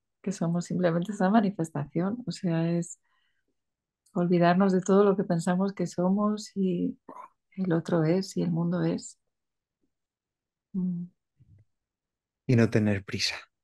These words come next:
Speaker 2: Yo
Speaker 1: Y no
Speaker 2: creo que
Speaker 1: tener
Speaker 2: esto es básico. Porque yo no sé cuánto tiempo llevo facilitando, ¿no? De,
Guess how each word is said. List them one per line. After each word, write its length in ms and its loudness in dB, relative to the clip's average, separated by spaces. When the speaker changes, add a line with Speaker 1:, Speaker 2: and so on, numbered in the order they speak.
Speaker 2:
Yo 140 0
Speaker 1:
Y 20 4
no 80 0
Speaker 2:
creo 100 2
que 40 0
Speaker 1:
tener 100 0
Speaker 2:
esto 180 -8
es 580 -18
básico. 480 -6
Porque 500 0
yo 140 6
no 120 8
sé 100 4
cuánto 240 0
tiempo 260 2
llevo 200 4
facilitando, 720 -2
¿no? 220 -4
De, 320 -8